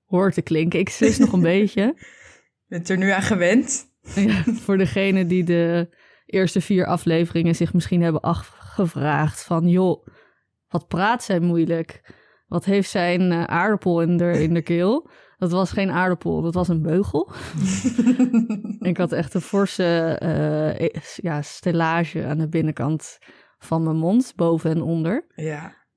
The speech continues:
Speaker 1: Ehm, en daardoor werd het praten best wel belemmerd. En, eh, nou, ik ben dus weer verlost. Ik heb nu alleen nog een beugel aan de buitenkant. Dus het praten komt langzaam weer terug. Ik ben nog wel een beetje aan het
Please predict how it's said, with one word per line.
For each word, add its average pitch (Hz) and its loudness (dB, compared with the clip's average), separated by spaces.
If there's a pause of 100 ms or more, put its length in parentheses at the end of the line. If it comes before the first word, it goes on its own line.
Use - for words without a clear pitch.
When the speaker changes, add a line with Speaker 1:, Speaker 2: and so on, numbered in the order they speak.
Speaker 1:
Ehm, 165 0
en 170 0
daardoor 165 0
werd 170 0
het 165 -8
praten 185 -2
best 151 -2
wel 147 -2
belemmerd. 147 -2 (760)
En, 214 0 (100)
eh, 208 0
nou, 208 0
ik 196 0
ben 226 2
dus - -2 (480)
weer 202 2
verlost. 233 0
Ik - -8
heb 196 0
nu 208 4
alleen 208 2
nog 196 2
een 190 4
beugel 180 2
aan 170 2
de 170 2
buitenkant. 240 0 (580)
Dus 214 -8
het 185 -2
praten 196 0
komt 185 0
langzaam 208 2
weer 185 2
terug. 220 0
Ik - -6
ben 190 0
nog 190 0
wel 190 0
een 190 2
beetje 190 0
aan 175 0
het 180 -4